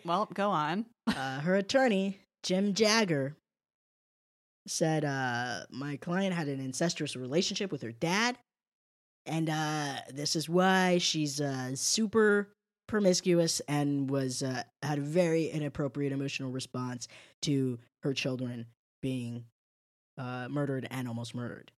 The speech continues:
Speaker 1: Yeah, and honestly, that is, um, on the one hand, a fair analysis. On the other hand,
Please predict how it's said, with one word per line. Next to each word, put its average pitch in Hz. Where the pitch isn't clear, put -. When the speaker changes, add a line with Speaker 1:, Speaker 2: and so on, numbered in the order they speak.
Speaker 1:
Yeah, 247
and 175
honestly, 190
that 175
is, 175
um, 160
on 180
the 180
one 170
hand, 208
a 220
fair 175
analysis. 165
On 175
the 175
other 220
hand, 170